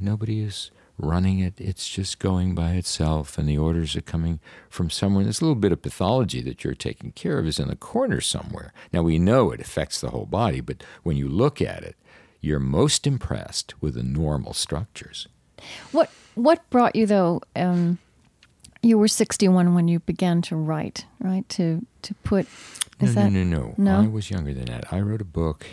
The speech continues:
Speaker 1: in, that was published in nineteen eighty-eight, so I was probably about fifty-six
Speaker 2: Okay.
Speaker 1: when I began
Speaker 2: All
Speaker 1: writing,
Speaker 2: right.
Speaker 1: yeah.
Speaker 2: I mean, what brought you to want to write about all of this for another kind, for, for other people who were not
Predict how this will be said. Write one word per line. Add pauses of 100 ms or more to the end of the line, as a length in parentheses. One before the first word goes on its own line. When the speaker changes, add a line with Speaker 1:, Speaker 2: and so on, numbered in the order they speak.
Speaker 1:
in,
that
was
published
in
nineteen
eighty-eight,
so
I
was
probably
about (120)
fifty-six
Speaker 2:
Okay.
Speaker 1:
when
I
began (100)
Speaker 2:
All
Speaker 1:
writing,
Speaker 2:
right. (140)
Speaker 1:
yeah.
Speaker 2:
I
mean,
what
brought
you
to
want
to
write
about
all
of
this
for
another
kind,
for,
for
other
people
who
were
not